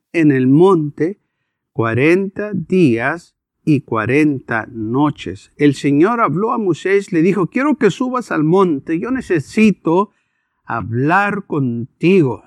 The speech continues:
Y Moisés hizo preparativos para subir al monte, se llevó con él a Josué y dejó a Aarón y a Hur atrás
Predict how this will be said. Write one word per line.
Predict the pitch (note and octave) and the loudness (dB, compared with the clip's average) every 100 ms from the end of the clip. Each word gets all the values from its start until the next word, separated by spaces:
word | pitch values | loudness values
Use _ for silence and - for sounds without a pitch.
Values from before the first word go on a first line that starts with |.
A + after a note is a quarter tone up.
| _ | _
Y | D#3+ | -2
Moisés | D#3+ D3 F#3 F#3+ F3 | -2 -2 -2 -2 0
hizo | E3+ F#3 F3 | -2 -2 -8
preparativos | E3+ - C3 A#2+ - E3 F#3+ A#3 - - _ _ _ _ - | -8 -6 -6 -6 -2 0 2 0 -12 -20 _ _ _ _ -6
para | C#3+ C3+ | -4 -4
subir | - C3 A2 E3 F#3+ - | -4 -4 0 2 0 -2
al | D3+ C3+ | -8 -4
monte, | B2 D#3 G3 F#3+ G3 | 0 2 2 -2 -10
se | - C#3 | -4 -2
llevó | B2 A#2+ D#3 - | -2 -2 -2 -4
con | D3 B2 | -6 -4
él | D3 D#3+ C3+ | -2 -4 -6
a | |
Josué | C3+ G#2 - D3 F#3 G#3 - | -10 -12 -4 0 2 0 -2
y | D#3 | -2
dejó | B2+ B2+ A2+ D#3 E3+ F#3 - | 0 -2 -4 -2 -2 -4 -4
a | C3+ C3 A#2+ B2 _ _ _ _ _ _ | -2 -2 -2 -6 _ _ _ _ _ _
Aarón | - B2+ A#2+ E3+ G3 F#3+ | -2 0 0 0 0 0
y | C#3+ | 0
a | C3 | 4
Hur | F3 F#3 F3 - | 6 4 2 -8
atrás | C#3 B2 C#3 E3+ A3 - | -8 -6 -2 0 0 -4